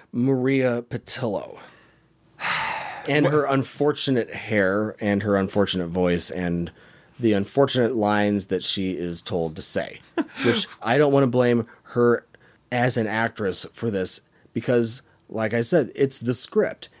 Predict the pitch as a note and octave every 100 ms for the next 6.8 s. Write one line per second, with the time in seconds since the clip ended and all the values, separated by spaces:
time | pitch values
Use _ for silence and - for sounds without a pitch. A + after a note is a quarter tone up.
0 | _ D3+ E3 A#2+ G2+ - D3+ D3 A#2+ A#2+
1 | C#3 B3+ - B2+ G#2 F#2 F2+ - F#2 F2+
2 | D#2+ - - A#2 F#2 F2+ D2+ C2+ - -
3 | _ _ _ _ _ _ _ _ A2 G2+
4 | A#2 C3+ G#2 C3 A#2 C#3+ D#3 C3 A2+ A#2
5 | G2+ G#2+ A#2 A2+ B2 A2+ - D3 C3+ A#2
6 | F#2 - C#2+ - D#2 C2+ G1+ -